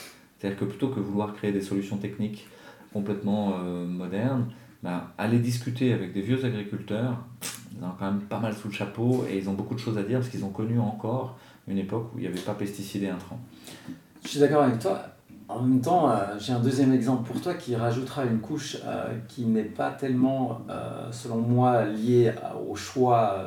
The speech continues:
Speaker 2: de, de, de la collectivité qui, euh, qui va acheter mes fruits. Et c'est la problématique, euh, climatique. Donc moi, je, je vais pas parler de réchauffement, mais d'extrême climatique qui nous accompagne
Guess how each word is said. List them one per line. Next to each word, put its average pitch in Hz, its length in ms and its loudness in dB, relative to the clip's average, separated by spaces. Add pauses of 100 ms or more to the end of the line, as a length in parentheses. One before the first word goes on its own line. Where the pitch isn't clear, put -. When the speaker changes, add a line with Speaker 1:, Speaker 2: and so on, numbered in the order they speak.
(140)
Speaker 2:
de, - 400 -10
de, - 160 -8 (300)
de - 80 -10
la 98 60 -6
collectivité 107 760 -2
qui, 113 260 -8
euh, - 160 -8
qui - 100 -14
va - 80 -6
acheter - 260 -10
mes 98 80 -6
fruits. 196 300 -6 (880)
Et 123 60 -4
c'est 120 160 -2
la 107 80 2
problématique, 117 760 0
euh, 110 260 -4
climatique. 117 480 -2
Donc 113 200 0
moi, 113 100 -4
je, 110 120 -2 (260)
je - 160 -10
vais - 80 -8
pas - 80 -8
parler 120 340 -2
de 131 100 2
réchauffement, 123 600 -2
mais - 220 -4
d'extrême 147 680 -2
climatique 113 640 -6
qui - 80 -10
nous 113 160 -2
accompagne 120 520 -6